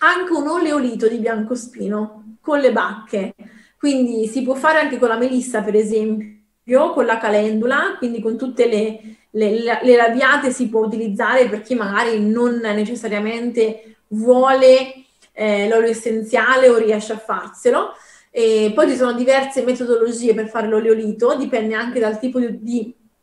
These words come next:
utilizzo che andremo a farne. Se l'oleolito si va a consumare e a mangiare, ovviamente utilizzeremo un olio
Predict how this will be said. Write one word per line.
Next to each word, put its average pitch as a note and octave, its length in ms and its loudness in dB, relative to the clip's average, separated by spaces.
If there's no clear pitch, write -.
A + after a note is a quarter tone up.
utilizzo C4 540 -4
che B3+ 60 0
andremo A3 340 -2
a G3 60 -6
farne. G3 580 -4
Se - 480 0
l'oleolito A#3 600 2
si A#3+ 120 -6
va A#3+ 240 2
a G#3+ 140 -8
consumare A#3 920 -4
e A3+ 120 -10
a A3 60 -2
mangiare, B3 640 2
ovviamente A3 420 -2
utilizzeremo G#3 580 0
un A3 200 -2
olio A3 520 -2